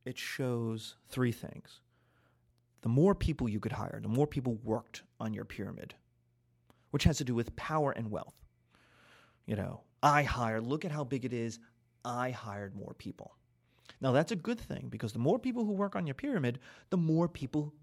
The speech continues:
like you. They're affected by it. It's like any other jobs infrastructure program. The more people who get a check that says, you know, "five thousand dollars, signed Pharaoh," the happier they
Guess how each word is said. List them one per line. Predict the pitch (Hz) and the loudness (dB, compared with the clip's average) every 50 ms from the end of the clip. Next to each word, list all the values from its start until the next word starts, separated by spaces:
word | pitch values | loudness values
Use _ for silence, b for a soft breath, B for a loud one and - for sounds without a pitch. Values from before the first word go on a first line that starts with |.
| - - | -16 -12
like | 143 139 151 180 208 262 254 - - - | -10 -8 -8 -6 -6 -8 -8 -10 -10 -8
you. | - - - - | -8 -8 -8 -6
They're | - 120 139 | -2 -2 -2
affected | 160 - - - - 170 - - - 147 123 | -2 -2 -6 -10 -10 -10 -8 -8 -8 -8 -8
by | 123 113 101 92 | -8 -8 -6 -6
it. | 98 - - | -8 -8 -8
It's | 165 - - | -10 -4 -4
like | 165 175 180 - | -4 -4 -2 -2
any | 175 190 196 - - | -4 -4 -4 -4 -6
other | 175 165 170 170 170 175 B B B B B B B B B _ | -4 -2 -2 -2 -2 -4 B B B B B B B B B _
jobs | - 135 139 139 143 143 143 143 135 131 - - - - | -4 -2 0 2 2 4 4 4 2 0 -4 -8 -4 -4
infrastructure | 143 131 - - 135 - - 131 120 - - 127 123 | -4 -4 -2 -4 -6 -2 -2 -4 -4 -2 -4 -6 -6
program. | - - 131 123 113 110 - - - - - - _ _ | -2 0 0 2 2 -2 -6 -8 -12 -16 -20 -20 _ _
The | 120 113 | -6 -4
more | 110 120 139 160 214 247 233 | 0 2 4 4 4 4 2
people | 240 214 214 220 - 226 220 208 190 B B B B | 2 -2 -4 -4 -2 -2 -2 -2 -4 B B B B
who | B - 143 | B -2 0
get | 123 143 175 | 0 0 0
a | 208 | 0
check | 190 - - - 190 170 - - - - b b b b b | -2 -4 -4 -2 -2 -4 -4 -6 -12 -20 b b b b b
that | - 120 - | -6 -4 -2
says, | - 123 113 107 104 104 101 107 110 104 104 - - - | -2 0 0 0 0 0 0 -2 -2 -4 -6 -8 -8 -4
you | 123 113 | -2 -2
know, | 104 110 107 127 - _ _ _ _ _ _ - - | -2 -2 -4 -8 -14 _ _ _ _ _ _ -8 0
"five | - 147 170 180 180 | 2 4 4 4 2
thousand | 190 196 190 170 160 160 | 0 -2 -2 -2 -2 -2
dollars, | 180 185 165 131 123 123 - - - _ | -2 0 0 0 0 -2 -4 -6 -12 _
signed | - - - 113 117 123 123 120 123 | -14 -6 -4 -2 0 0 0 -2 -4
Pharaoh," | - - - 202 220 160 110 110 107 104 113 - b b b b b b b b _ _ | -8 -6 -4 -2 0 0 0 0 0 -2 -2 -6 b b b b b b b b _ _
the | - 135 | -6 -4
happier | 127 - - - 139 147 147 - - 131 127 131 131 127 123 | -4 -4 -4 0 0 0 0 0 -4 -4 -4 -2 -4 -4 -4
they | 120 120 113 - | -4 -6 -6 -6